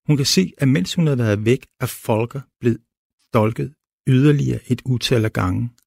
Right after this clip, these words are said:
Tex Watson har senere udtalt, at Folker var i live, da han kom hen til hende,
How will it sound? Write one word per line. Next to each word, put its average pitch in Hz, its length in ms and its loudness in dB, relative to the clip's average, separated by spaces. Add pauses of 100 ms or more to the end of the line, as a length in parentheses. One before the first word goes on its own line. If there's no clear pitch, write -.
(920)
Tex - 220 -4
Watson 123 320 0
har 113 60 0
senere 117 380 -2
udtalt, 113 500 -4
at - 60 -14
Folker 110 460 -4
var 110 140 -6
i 104 100 -4
live, 113 340 2
da - 80 -4
han 107 120 -4
kom 104 160 -4
hen 110 200 2
til 113 220 0
hende, 117 200 -2